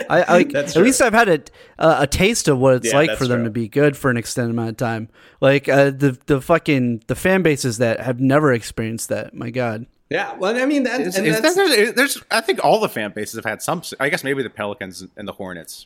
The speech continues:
Speaker 3: probably are the
Speaker 1: I mean,
Speaker 3: ones.
Speaker 1: there, there's such a huge group of Knicks fans, uh, who have only known, like, the Melo years, and I'm like, "Oh, fuck."
Speaker 2: Yeah.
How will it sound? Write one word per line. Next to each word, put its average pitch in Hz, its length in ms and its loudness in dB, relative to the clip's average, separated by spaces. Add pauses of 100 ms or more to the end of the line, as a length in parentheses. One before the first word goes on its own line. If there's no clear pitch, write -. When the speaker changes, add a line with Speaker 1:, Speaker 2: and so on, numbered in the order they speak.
Speaker 3:
probably 87 300 -8
are 82 80 -12
the 95 100 -16
Speaker 1:
I 165 60 2
mean, 214 200 2
Speaker 3:
ones. 175 80 -6
Speaker 1:
there, 240 140 2
there's 233 300 2
such 214 380 0
a - 20 -2
huge 190 460 2
group 160 200 2
of 151 160 2
Knicks 131 420 0
fans, 165 600 -2 (140)
uh, 131 380 2 (360)
who 160 320 4 (160)
have 185 240 0
only 175 340 4
known, 156 300 4
like, 135 220 2
the 127 80 2
Melo 123 340 6
years, 107 400 -2
and 135 140 0
I'm 135 100 4
like, 123 300 2
"Oh, 135 340 4
fuck." 127 380 0
Speaker 2:
Yeah. 104 220 -6